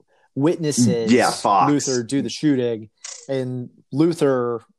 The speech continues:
Speaker 1: notices <laughs> Fox witnessing him doing the shooting. So that's why, you know, when it comes to, uh, you know, the Riffs asking who did this,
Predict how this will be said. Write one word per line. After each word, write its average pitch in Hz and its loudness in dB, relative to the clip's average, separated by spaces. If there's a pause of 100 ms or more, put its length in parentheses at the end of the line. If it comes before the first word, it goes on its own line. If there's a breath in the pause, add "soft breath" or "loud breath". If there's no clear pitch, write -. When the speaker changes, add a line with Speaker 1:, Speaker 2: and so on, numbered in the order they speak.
(240)
Speaker 1:
notices 135 -2
<laughs> - -20
Fox - -6
witnessing 135 -8
him 123 -12
doing 131 -8
the 123 -12
shooting. 127 -12 (360 loud breath)
So 151 0
that's 190 0
why, 123 -8
you 143 -10
know, 131 -8
when 131 -10
it 123 -18
comes 131 -14
to, 120 -6
uh, 113 -12 (240)
you 139 -2
know, 127 -2
the 120 -6
Riffs 123 -6
asking 120 -12
who 135 0
did 127 0
this, 117 -6